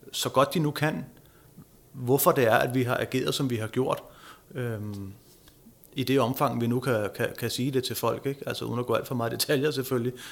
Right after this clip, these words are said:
men der, der, der er jo altid en årsag til, at vi gør det, og så må man jo, øh, efter bedste evne forsøge at tale med folk og få dem, få dem stille og roligt videre igen.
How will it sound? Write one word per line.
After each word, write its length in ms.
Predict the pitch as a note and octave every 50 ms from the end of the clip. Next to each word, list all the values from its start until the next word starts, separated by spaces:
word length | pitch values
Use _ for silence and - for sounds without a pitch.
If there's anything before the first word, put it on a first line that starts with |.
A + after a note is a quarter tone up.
| - -
men 120 | - A#2+
der, 60 | A#2+
der, 360 | A#2+ - - - B2 A#2+ A#2+
der 80 | - B2
er 60 | B2
jo 120 | D3 E3+ E3+
altid 240 | C#3 - - E3+
en 60 | D#3 C#3
årsag 380 | A#2+ B2+ C3+ - E3+ D3 B2
til, 100 | - -
at 60 | C3
vi 80 | C3 D3
gør 220 | B2 A#2+ A2 A2
det, 100 | B2 D3
og 120 | - - B2
så 80 | -
må 100 | D3+ D#3+
man 200 | D#3 D3+ C3+ A#2+
jo, 160 | A#2 A2+ A2 A2 - - - - - - - -
øh, 280 | - B2 A#2+ A2+ A2 G#2+ G#2 - - G#2+
efter 220 | A#2+ A#2 - D3+
bedste 300 | - B2 B2+ - - D3
evne 140 | B2 C3+ C#3+
forsøge 400 | - C#3 B2+ - D3 C#3 C#3 C#3 B2+ -
at 60 | - -
tale 180 | - B2 C3
med 120 | D3+ D3+ C3+
folk 240 | - B2+ B2+ B2+ -
og 80 | C#3 B2+
få 180 | - C3 A2
dem, 180 | G#2+ A2 G#2+ G#2+
få 140 | - - A2+
dem 80 | G#2+
stille 220 | - - A#2+ B2 C3
og 80 | B2
roligt 260 | A2+ A#2 A#2+ B2+ A#2
videre 280 | A2+ A2 A2 C3 C#3 B2
igen. 260 | A2 G#2+ G#2+ G#2+ A2+